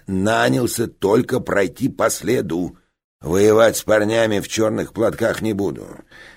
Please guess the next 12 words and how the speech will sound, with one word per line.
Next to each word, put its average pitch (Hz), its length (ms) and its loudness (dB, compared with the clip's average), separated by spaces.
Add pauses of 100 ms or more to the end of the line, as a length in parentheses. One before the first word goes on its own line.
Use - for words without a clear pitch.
Это 117 760 -2
раньше, 113 720 0
в 64 60 -10
молодые 85 480 0
годы, 78 440 0
мне 71 260 -8
все 80 260 -6
было 65 120 -6
нипочем. 85 580 -4 (440)
А 80 140 -14
теперь 110 380 -4
надо 73 600 -4